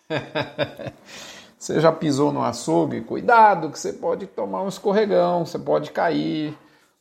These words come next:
pode não parar de pé, é ou não é verdade? Agradecendo ao nosso companheiro Ricardo Eise pela, pela, como sempre, muito bem-humorada e verdadeira analogia. É, moçada, mercado liso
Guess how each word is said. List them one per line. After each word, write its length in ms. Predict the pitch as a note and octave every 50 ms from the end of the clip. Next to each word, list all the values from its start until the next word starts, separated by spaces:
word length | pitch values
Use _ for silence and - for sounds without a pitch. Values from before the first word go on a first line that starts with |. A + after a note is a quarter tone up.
| _ _
pode 300 | - B2 C3+ C3+ D#3 D#3
não 160 | D3+ D3+ D3+
parar 340 | D3+ - E3 D#3 D3+ D3+ D3+
de 140 | D3 D3+ D3
pé, 340 | - - A2 G#2+ A2 B2+
é 80 | D#3+ F#3+
ou 100 | G#3+ G#3
não 140 | F#3+ F#3 F3
é 100 | E3+ D#3 C#3
verdade? 720 | C#3+ C#3+ C3 B2+ A#2 A#2 A2 G#2+ - - - - - _ _ _ _ _ _ _ _ _
Agradecendo 800 | _ - A#2+ A#2+ C#3+ D#3 D#3+ D3+ D#3 D3+ C#3+ D3+ - D#3+ D#3+ D#3+
ao 60 | D#3
nosso 280 | D3+ D3+ D3+ D3 D3 -
companheiro 680 | - D3+ C3+ - - C#3 C3 B2+ A#2+ D3+ D#3 E3 D#3 D3
Ricardo 720 | A#2+ C#3+ C#3+ - - D3+ D3+ D#3 E3+ E3 D3+ C#3 C#3 C#3
Eise 460 | C#3+ D#3 E3 D#3+ D#3 C#3+ C3 B2 B2+
pela, 520 | B2+ - - C#3 C#3 C#3 C#3 B2 A2+ - - - - _ _ _ _ _ _ _ _
pela, 240 | - A#2 B2 B2+ A#2+
como 340 | - - D#3 D#3 D#3 D3+ C#3+
sempre, 500 | - - - C#3+ D3 D3+ D3 C#3 D3 C3+
muito 300 | C3 C3 C#3+ C#3+ C#3 C3+
bem-humorada 880 | C3 C3 C3+ C#3 C3+ C3+ C3 C3 B2 A#2 A#2+ B2 B2+ C3 B2+ A#2+ A#2+
e 120 | A#2 A2+ A2
verdadeira 960 | G#2+ A#2 B2+ B2 A#2 A#2+ A#2 A2+ G#2+ G#2 A2+ A#2 B2 A#2+ A#2+ A#2+ A#2+ A#2 - - - _ _ _ _
analogia. 840 | - A#2+ A#2 A#2+ A#2+ B2 A#2+ A2+ A2+ G2+ F#2+ G#2 G2+ F#2+ G2 F#2+ G2 - - _ _ _ _ _ _ _ _ _ _
É, 380 | - B2 C3+ D3 D3 D3 D3+
moçada, 480 | C#3+ C#3+ C3+ B2 - - A#2+ G#2+ G#2+ A2
mercado 480 | A2+ B2 C#3 C#3 C3 D3+ D3 D3 C#3+ C#3+
liso 480 | C3+ C3+ D3 D#3 D3+ C#3+ D3 D#3+ D#3